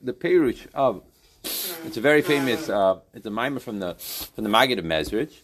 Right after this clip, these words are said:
that it says, and the pasuk, "From your dwelling places, you will bring lechem to be, lechem,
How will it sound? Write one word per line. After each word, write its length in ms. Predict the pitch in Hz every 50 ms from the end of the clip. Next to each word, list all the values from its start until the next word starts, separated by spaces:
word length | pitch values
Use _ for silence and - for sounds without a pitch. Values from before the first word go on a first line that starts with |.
| _ _ _ _ _ _ _ _ _ -
that 120 | 101 101
it 80 | 104 -
says, 280 | 170 165 147 120 101 95 - 101 - -
and 160 | 120 120 123
the 60 | 127
pasuk, 520 | - - - 220 - - 170 156 - -
"From 200 | - - 151 156
your 160 | 156 151 143 131 127 135 135 - - 123
dwelling 400 | 107 113 160 185 190 185 180 147
places, 500 | 123 117 98 90 87 - - - - - - _ _ _ _ - - _ _ _ _ _ _ - -
you 120 | - 120 131
will 120 | 147 139
bring 480 | 107 92 95 123 165 196 180 156 143 -
lechem 800 | - 131 135 143 156 165 185 175 - - 151 123 127 135 - - _ _ _
to 80 | - 147
be, 260 | 123 117 131 131 117 - - - - 50 - 110 - - -
lechem, 520 | 120 127 143 143 - 170 160 160 226 240